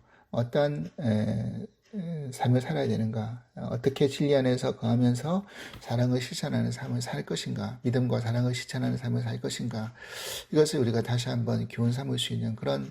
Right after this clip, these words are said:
어, 시간이 될 수 있길 바랍니다. 나는 과연, 에, 가이오 같은 그런 믿음의 삶을 살고 있는가? 아니면, 어,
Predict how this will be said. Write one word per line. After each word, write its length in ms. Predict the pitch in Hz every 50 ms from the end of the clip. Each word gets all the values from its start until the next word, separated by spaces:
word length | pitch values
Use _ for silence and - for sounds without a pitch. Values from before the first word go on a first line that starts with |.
| - -
어, 180 | 123 113 110 113
시간이 340 | 117 - - - 123 117 117
될 140 | 120 120 120
수 140 | - - 123
있길 200 | - 127 123 120
바랍니다. 560 | 123 117 120 127 123 123 117 - - 120 - _ _ - - - - - - -
나는 240 | - 123 127 131 107
과연, 340 | - 120 117 127 135 151 175 - - - - _ -
에, 140 | 123 113 123
가이오 340 | - - 120 135 165 165 160
같은 460 | 147 127 - - 131 123 113 107 113 - _
그런 260 | - - 120 117 120
믿음의 300 | 120 123 135 123 120 117
삶을 240 | 117 113 113 117 117
살고 280 | - 120 120 117 120
있는가? 340 | 123 117 117 117 120 120 113
아니면, 440 | 120 117 123 123 131 147 170 185 190 - - - - - - _ -
어, 340 | - - 110 113 117 120 120